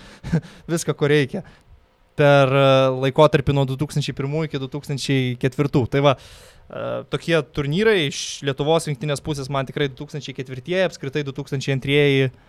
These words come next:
man labai įdomus pasaulio čempionatas, netgi sakyčiau, gal įdomiausias pasaulio čempionatas, nes šiaip iki šiol pasaulio čempionatai man tokie, mm, mažesnės vertės turnyrai atrodydavo, nes ir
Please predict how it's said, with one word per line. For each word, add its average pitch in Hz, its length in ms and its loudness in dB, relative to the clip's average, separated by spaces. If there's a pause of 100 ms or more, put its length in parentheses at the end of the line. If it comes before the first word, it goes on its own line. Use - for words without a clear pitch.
(440)
man 131 320 -8
labai 135 460 -2
įdomus 139 260 -4
pasaulio 131 400 -6
čempionatas, 135 720 -6
netgi 139 240 -2
sakyčiau, 147 380 -4
gal 143 100 4
įdomiausias 143 480 0
pasaulio 185 400 2
čempionatas, 220 640 -2
nes 165 160 -4
šiaip - 300 -4 (100)
iki 175 240 -6
šiol 202 400 2
pasaulio 170 720 0
čempionatai 156 680 -6 (640)
man 151 280 -2
tokie, 165 320 -2 (1040)
mm, 151 880 -2
mažesnės 151 520 4
vertės 151 380 0
turnyrai 147 540 -2
atrodydavo, 139 640 -2
nes 135 240 -6
ir 175 240 2